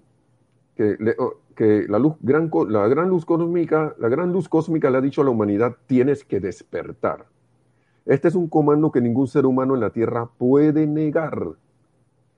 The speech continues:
Una de dos, o los seres humanos le obedecen o se hunden bajo la presión externa. Es una cuestión de escogencia hoy y ustedes todavía tienen oportunidad de escoger.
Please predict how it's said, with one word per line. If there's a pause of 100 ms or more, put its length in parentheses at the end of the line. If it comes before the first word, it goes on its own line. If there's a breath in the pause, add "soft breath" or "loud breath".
(240)
Una
de
dos, (140)
o
los
seres
humanos
le
obedecen (500)
o
se
hunden
bajo
la
presión
externa. (1600)
Es
una
cuestión
de
escogencia
hoy
y
ustedes
todavía
tienen
oportunidad
de
escoger.